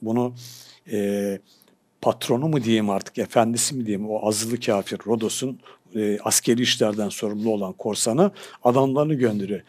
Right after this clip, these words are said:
"Çıkın sahile bakalım o köyde midir? Nereye gitti?" Çünkü Korkut'un adamları gelecek. "Nerede?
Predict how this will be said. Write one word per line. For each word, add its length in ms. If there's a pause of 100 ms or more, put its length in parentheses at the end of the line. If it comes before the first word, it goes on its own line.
(200)
"Çıkın 280
sahile 400
bakalım 360
o 100
köyde 320
midir? 320 (180)
Nereye 320
gitti?" 340 (200)
Çünkü 320
Korkut'un 460
adamları 480
gelecek. 400 (200)
"Nerede? 420